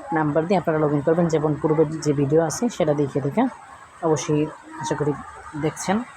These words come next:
তো এইভাবে আপনারা ইয়ে করবেন, যে প্রসেস জানানো আছে বা বোঝানো আছে সেইভাবে আপনারা আপনাদের বিকাশগুলো log in করে নেবেন। ধন্যবাদ সবাইকে, ভালো থাকবেন, সুস্থ থাকবেন, পরবর্তীতে আবার কথা হবে।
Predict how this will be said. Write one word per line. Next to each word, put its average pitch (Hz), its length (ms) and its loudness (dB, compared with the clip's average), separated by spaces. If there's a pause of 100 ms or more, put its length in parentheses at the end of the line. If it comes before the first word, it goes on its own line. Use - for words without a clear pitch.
(460)
তো 220 60 2
এইভাবে 196 320 4
আপনারা 220 280 0 (400)
ইয়ে 175 80 2
করবেন, 175 420 2 (500)
যে 156 240 0
প্রসেস 170 360 -2 (160)
জানানো 160 320 2
আছে 151 200 0
বা 151 100 2
বোঝানো 151 340 4
আছে 175 180 -4
সেইভাবে 165 460 2 (100)
আপনারা 160 340 2 (1900)
আপনাদের 151 480 0
বিকাশগুলো 160 640 0 (600)
log 165 180 2
in 156 60 0
করে 143 180 0
নেবেন। 131 520 -6
ধন্যবাদ 170 260 0
সবাইকে, 190 460 0
ভালো 175 180 0
থাকবেন, 180 300 0
সুস্থ 175 280 -6
থাকবেন, 180 320 0
পরবর্তীতে 160 400 -2
আবার 156 220 2
কথা 175 220 -2
হবে। 185 180 2